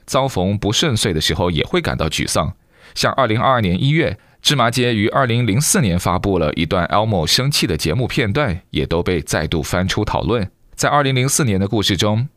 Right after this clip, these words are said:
Elmo 呢和爱笑、精力充沛的好朋友 Zoe 一起去吃饼干。Zoe 呢带了一颗号称是宠物的石头 Rocco 同行，不料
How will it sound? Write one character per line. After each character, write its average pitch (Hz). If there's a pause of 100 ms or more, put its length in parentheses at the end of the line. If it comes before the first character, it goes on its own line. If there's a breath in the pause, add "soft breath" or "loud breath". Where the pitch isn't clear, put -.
(120)
Elmo 120
呢 101
和 98
爱 107
笑、 95
精 107
力 104
充 131
沛 131
的 82
好 69
朋 98
友 80 (100)
Zoe 123
一 123
起 82
去 147
吃 -
饼 -
干。 120 (260 soft breath)
Zoe 131
呢 107
带 127
了 101
一 110
颗 113
号 131
称 131
是 127
宠 -
物 147
的 101
石 90
头 71
Rocco 120
同 95
行， 87 (160)
不 113
料 113